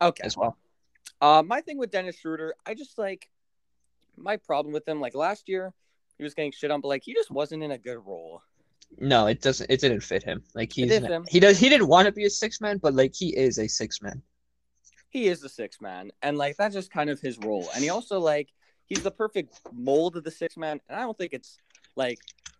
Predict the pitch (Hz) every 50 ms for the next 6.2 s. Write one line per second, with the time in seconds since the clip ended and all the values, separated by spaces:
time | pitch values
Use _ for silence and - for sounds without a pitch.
0 | _ - - - 143 147 160 - 226 240 214 143 - 139 139 139 _ - 160 117
1 | 120 113 110 117 117 120 123 113 107 110 113 120 120 113 117 110 - 110 110 113
2 | 117 117 113 113 110 - _ _ _ _ _ 117 120 131 135 123 127 123 117 107
3 | - - 131 - - 120 117 _ - 127 127 123 127 120 110 104 98 - - -
4 | - 151 175 160 160 151 135 101 113 113 131 127 123 - - 139 131 - - -
5 | 117 117 117 110 95 101 95 92 98 92 82 82 85 87 - _ _ _ _ _
6 | _ - - -